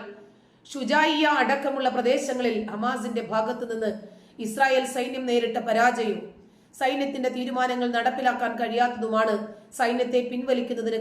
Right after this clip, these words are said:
കാരണം എന്ന് രാഷ്ട്രീയ വിദഗ്ധർ വിലയിരുത്തുന്നു. എന്നാൽ ഹമാസിന്റെ നേതാക്കളൊന്നും ഇപ്പോൾ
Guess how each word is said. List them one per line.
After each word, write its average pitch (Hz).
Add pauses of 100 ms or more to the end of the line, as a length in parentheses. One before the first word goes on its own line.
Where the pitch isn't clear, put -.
കാരണം 226
എന്ന് 214 (440)
രാഷ്ട്രീയ 240
വിദഗ്ധർ 226 (260)
വിലയിരുത്തുന്നു. 202 (1200)
എന്നാൽ 240 (1400)
ഹമാസിന്റെ 311
നേതാക്കളൊന്നും 277 (600)
ഇപ്പോൾ 240